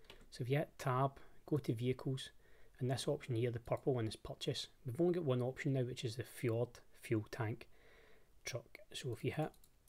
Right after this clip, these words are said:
just go for four, and then click order now, and they'll arrive in about forty-five in-game minutes, which is quite quick on three speed. You'll see them arrive at the bottom, they'll go through the gate, and they'll get into here.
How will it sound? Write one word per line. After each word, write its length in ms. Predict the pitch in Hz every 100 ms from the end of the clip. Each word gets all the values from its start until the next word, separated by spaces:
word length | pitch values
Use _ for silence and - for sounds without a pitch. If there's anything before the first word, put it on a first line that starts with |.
| - -
just 160 | -
go 120 | - 165
for 140 | -
four, 420 | - - 117 107 - - - - - -
and 100 | 120
then 120 | 120
click 340 | 113 135 127 -
order 240 | 123 127
now, 240 | 120 135 143 - - - - - -
and 180 | 113 113
they'll 180 | 123 117
arrive 340 | 104 104 110
in 80 | 113
about 280 | 104 110 110 -
forty-five 680 | - 160 - - 120 117 117
in-game 380 | 117 113 113 113
minutes, 320 | 113 127 -
which 140 | -
is 120 | - - -
quite 240 | - 139 -
quick 240 | - -
on 160 | 117 110
three 260 | - 117
speed. 320 | 113 - 120 - - - - - -
You'll 120 | 135
see 120 | 165
them 140 | 151
arrive 300 | 135 123 123
at 80 | 127
the 60 | 113
bottom, 420 | 117 113 - 120
they'll 100 | 123
go 100 | 120
through 240 | - 160
the 80 | 135
gate, 340 | 117 110 117 - - - - - - - -
and 100 | 110
they'll 80 |
get 140 | 110 107
into 200 | 107 113
here. 260 | 98 104